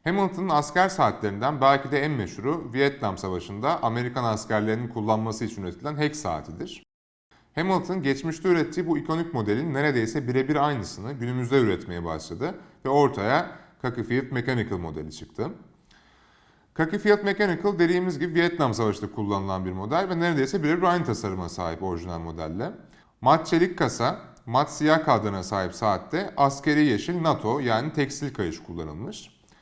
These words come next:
Akrep, yelkovan ve indekslerin içleri bej renkli süperluminova ile doldurulmuş.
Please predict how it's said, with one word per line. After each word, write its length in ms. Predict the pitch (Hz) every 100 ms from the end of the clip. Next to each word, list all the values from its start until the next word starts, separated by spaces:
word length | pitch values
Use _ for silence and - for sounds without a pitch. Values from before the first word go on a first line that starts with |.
| _ _ -
Akrep, 520 | 127 135 185 202 170
yelkovan 520 | 151 151 165 170 185
ve 100 | 170
indekslerin 540 | 143 147 151 - 175
içleri 540 | 170 117 - 117 175 220 - - _
bej 300 | 131 165 120
renkli 280 | 113 104 170
süperluminova 800 | - - 143 143 143 147 147 120
ile 160 | 95
doldurulmuş. 840 | 90 85 82 80 92 170 240 -